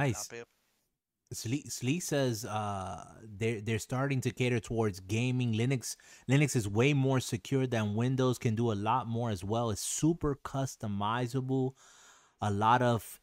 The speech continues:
Speaker 1: fos software is not better, typically way more secure. The premium software, and you have Linux Mint, Debian, uh,
Speaker 2: Debian, that's
Speaker 1: Ubuntu, and pre-built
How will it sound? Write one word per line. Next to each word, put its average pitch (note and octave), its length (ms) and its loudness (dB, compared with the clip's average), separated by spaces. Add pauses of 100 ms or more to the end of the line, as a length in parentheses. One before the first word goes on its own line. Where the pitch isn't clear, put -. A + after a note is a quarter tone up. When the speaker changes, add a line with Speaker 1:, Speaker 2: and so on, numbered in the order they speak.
Speaker 1:
fos C3 560 2
software C3 580 0
is G2+ 260 -2
not A2 420 0
better, A#2+ 320 0
typically A#2 540 -4
way A2+ 240 0
more A2+ 240 -2
secure. A2+ 580 -2 (540)
The G#2+ 100 0
premium B2 640 0
software, G#2+ 880 -2 (120)
and G#2+ 220 -2
you G#2+ 100 0
have A2+ 240 2
Linux A#2 460 -2
Mint, B2+ 480 2 (200)
Debian, C#3 840 2 (640)
uh, G2 260 0
Speaker 2:
Debian, A#2 200 0
that's A2 180 2
Speaker 1:
Ubuntu, D#3 800 0
and G#2 220 -2
pre-built C3 680 2